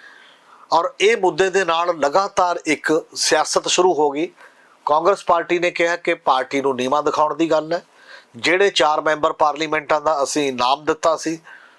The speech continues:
ਉਹਨਾਂ ਨੂੰ ਨੀਵਾਂ ਦਿਖਾਉਣ ਦੀ ਗੱਲ ਹੈ। ਇਹ 'ਚ ਨਰੋੜ ਸਿਆਸਤ ਹੋ ਰਹੀ ਹੈ।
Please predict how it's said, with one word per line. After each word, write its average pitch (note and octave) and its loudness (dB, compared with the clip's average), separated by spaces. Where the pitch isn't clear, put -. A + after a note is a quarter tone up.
ਉਹਨਾਂ F3+ 2
ਨੂੰ E3+ 0
ਨੀਵਾਂ D#3+ 2
ਦਿਖਾਉਣ D#3 2
ਦੀ D#3+ 0
ਗੱਲ D3+ 0
ਹੈ। F3 -2
ਇਹ E3 0
'ਚ E3 0
ਨਰੋੜ C3+ 2
ਸਿਆਸਤ C#3 0
ਹੋ E3 2
ਰਹੀ E3 2
ਹੈ। F3 0